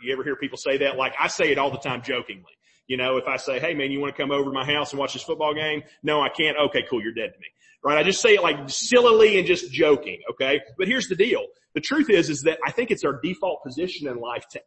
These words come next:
actually treat people that way when there is conflict.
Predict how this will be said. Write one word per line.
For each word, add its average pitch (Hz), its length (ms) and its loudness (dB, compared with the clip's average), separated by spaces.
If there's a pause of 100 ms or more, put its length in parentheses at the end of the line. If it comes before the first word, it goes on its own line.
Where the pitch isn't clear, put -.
(120)
actually 151 540 -4
treat 175 380 -10
people 95 300 -16
that 80 280 -18
way - 320 -20 (200)
when 170 220 -2
there 147 140 4
is 131 120 -2
conflict. - 760 -10